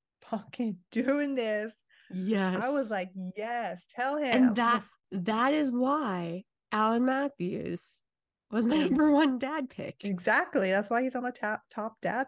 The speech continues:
Speaker 1: pick of the nineties, 'cause he
Speaker 2: Yes.
Speaker 1: really is for looking out for not even his own kid. He's just there looking out for him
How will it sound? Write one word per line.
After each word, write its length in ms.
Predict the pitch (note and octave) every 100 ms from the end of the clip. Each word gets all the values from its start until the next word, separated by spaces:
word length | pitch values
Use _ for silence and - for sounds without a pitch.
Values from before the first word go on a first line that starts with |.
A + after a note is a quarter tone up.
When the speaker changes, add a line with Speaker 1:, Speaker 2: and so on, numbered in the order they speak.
| -
Speaker 1:
pick 220 | F#3 F3
of 80 | G3+
the 80 | G#3+
nineties, 380 | C4+ D#4 A#3
'cause 360 | F3 G#3+ G#3 G#3+
he 160 | - A#3+ G#3
Speaker 2:
Yes. 240 | C#4+ G4
Speaker 1:
really 400 | B3+ B3+ A#3 A3
is 480 | A3 A#3 F#3+ G3 - -
for 220 | G3 G3+
looking 340 | G#3+ A#3 B3
out 280 | G#3+ G3+ -
for 120 | G#3
not 220 | G3 A3 A#3
even 240 | A#3 G#3
his 140 | G3+ F#3+
own 160 | G3+
kid. 340 | G3 G3 G#3 F3+
He's 200 | F#3+ F3+
just 240 | G3+ F#3+ F#3 _ _ F3+
there 380 | F#3+ G3+ F#3+
looking 340 | F3+ F#3 F3+ E3+
out 240 | E3+ G#3
for 120 | - G3
him 400 | - - G3+